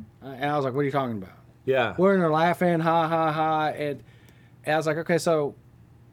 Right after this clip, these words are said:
Speaker 1: explain to me why you think that."
Speaker 2: Right.
Speaker 1: So we go through the panels and the laughter just stops. And I always took it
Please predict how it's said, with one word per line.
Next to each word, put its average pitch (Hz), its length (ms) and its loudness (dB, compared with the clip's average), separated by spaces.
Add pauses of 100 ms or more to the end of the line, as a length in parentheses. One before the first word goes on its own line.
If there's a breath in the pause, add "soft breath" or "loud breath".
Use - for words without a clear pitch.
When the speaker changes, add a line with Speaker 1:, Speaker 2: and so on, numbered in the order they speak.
(200)
Speaker 1:
explain 226 400 -2
to 175 60 -2
me 151 120 0
why 131 200 0
you 117 160 -6
think 104 320 -10
that." - 340 -20
Speaker 2:
Right. 110 340 0
Speaker 1:
So 113 80 -10
we 127 160 -10 (200)
go 135 160 -2
through 160 140 0
the 131 100 -4
panels 147 420 0
and 135 80 -6
the 120 40 -4
laughter 127 300 -6
just 117 160 -8
stops. 139 460 -2 (1900 soft breath)
And 156 280 0 (200)
I 214 220 0
always 180 340 2
took 143 240 -2
it 131 160 -2